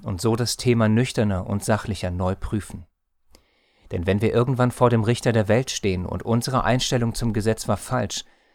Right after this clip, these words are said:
wird die Aussage, „Ja, aber die Lehre von X Y, die man gehört hat, hat gesagt, das“, als Ausrede nicht gelten.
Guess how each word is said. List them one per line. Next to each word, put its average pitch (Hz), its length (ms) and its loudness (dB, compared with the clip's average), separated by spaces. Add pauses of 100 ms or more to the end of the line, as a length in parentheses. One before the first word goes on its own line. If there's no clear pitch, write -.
(140)
wird 113 160 0
die 127 120 2
Aussage, 113 640 2
„Ja, 104 320 2
aber 98 240 0
die 98 80 -2
Lehre 107 320 2
von 101 240 -4
X - 240 -8
Y, 117 400 -2
die 107 80 0
man 98 160 0
gehört 95 320 -2
hat, - 300 -6
hat - 160 -4
gesagt, 101 500 0
das“, 113 320 0 (540)
als 110 180 -2
Ausrede 117 500 0
nicht 98 280 -4
gelten. 104 400 -4